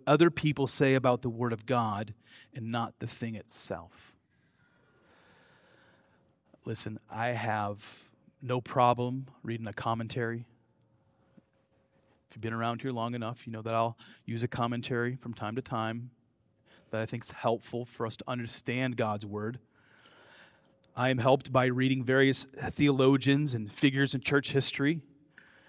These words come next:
You can ask my wife. I have accumulated many books over twenty years, many of which are,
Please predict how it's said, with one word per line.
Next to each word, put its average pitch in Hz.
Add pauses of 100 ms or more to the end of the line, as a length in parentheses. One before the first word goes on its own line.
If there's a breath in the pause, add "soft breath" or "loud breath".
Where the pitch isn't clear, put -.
(480 soft breath)
You 117
can 127
ask 131
my 147
wife. 135
I 127
have 135
accumulated 143
many 131
books 151
over 143
twenty 143
years, 156 (440 soft breath)
many 139
of 156
which 143
are, 165